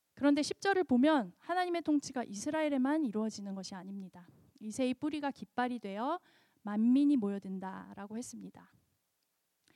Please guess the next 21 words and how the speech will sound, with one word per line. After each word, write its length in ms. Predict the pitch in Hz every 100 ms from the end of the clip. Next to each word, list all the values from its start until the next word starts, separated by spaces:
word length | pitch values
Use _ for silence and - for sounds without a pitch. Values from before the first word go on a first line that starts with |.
| _ _
이 140 | 247 240
공의로운 500 | 240 247 285 302 277
다스림으로 880 | 190 196 247 226 214 208 247 285
이루어지는 500 | 226 214 214 208 208
평화의 420 | 202 349 370 370 285
왕국을 460 | 208 208 - 220
보고 480 | 214 233 240 311 - _ _ _ _ 214
열방이 640 | 214 240 294 294 214 180 _ _ -
메시아에게로 880 | 196 - 220 208 196 202 247 311 254
나오는 380 | 180 202 196
것입니다. 500 | 180 170 185 180 - _ _ _ _ _ _ -
이 120 | 254
장면은 600 | 220 214 214 262 392 392
이사야서 720 | 214 220 254 226 220 240 311 330
이 140 | 208
장 320 | 214 220 220 226
사 160 | 302
절에서도 460 | 311 320 247 226 220
볼 200 | - 226
수 160 | - 196
있습니다. 540 | - 208 202 196